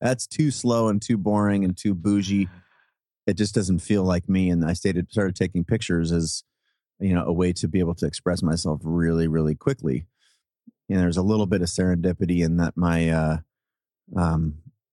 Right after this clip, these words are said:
right at the end of college, like a, a number of days before I was graduating, my grandfather, um, he passed away very, very unexpectedly. And, um, the, of course, it was tragic.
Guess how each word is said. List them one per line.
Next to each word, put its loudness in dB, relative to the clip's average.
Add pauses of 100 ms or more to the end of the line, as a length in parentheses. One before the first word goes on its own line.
right 0
at -4
the 0
end 2
of -2
college, 0
like -2
a, -6
a 0
number 0
of -4
days 0
before -2
I 0
was -4
graduating, 0
my 0
grandfather, 0 (560)
um, -2 (440)
he 0
passed -4
away 2
very, 0
very 0
unexpectedly. -2
And, -2
um, -2 (840)
the, -2 (100)
of -4
course, -2
it 0
was -2
tragic. -4